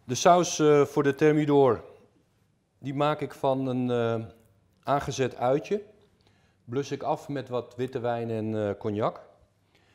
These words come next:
Daar doe ik wat room op. Klein beetje peterselie erdoor. En wat klassiek is bij de Thermidor, is dat er, eh, Engelse mosterd, in dit geval Colmans mosterd, in gebruikt wordt.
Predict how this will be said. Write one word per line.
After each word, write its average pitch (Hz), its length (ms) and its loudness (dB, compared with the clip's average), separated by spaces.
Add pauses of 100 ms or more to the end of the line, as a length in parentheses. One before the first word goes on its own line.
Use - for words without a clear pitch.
(160)
Daar 113 100 -10
doe 135 140 -2
ik 135 60 -4
wat 117 160 0
room 143 360 0
op. 165 280 -4 (840)
Klein 143 260 0
beetje 135 260 -2
peterselie 139 600 -2
erdoor. 135 360 2 (480)
En 123 320 -6 (240)
wat - 380 -4 (220)
klassiek 147 380 0
is 139 200 0
bij 131 280 4
de 120 420 4 (720)
Thermidor, 151 640 2 (640)
is 123 140 -6
dat 143 260 0
er, 143 200 2
eh, 139 200 0
Engelse 151 300 -4
mosterd, - 480 -4 (280)
in 120 100 -12
dit 131 160 -6
geval 117 220 -6
Colmans 139 440 -6
mosterd, 131 340 -10
in 123 140 -8
gebruikt 107 440 -4
wordt. - 400 -12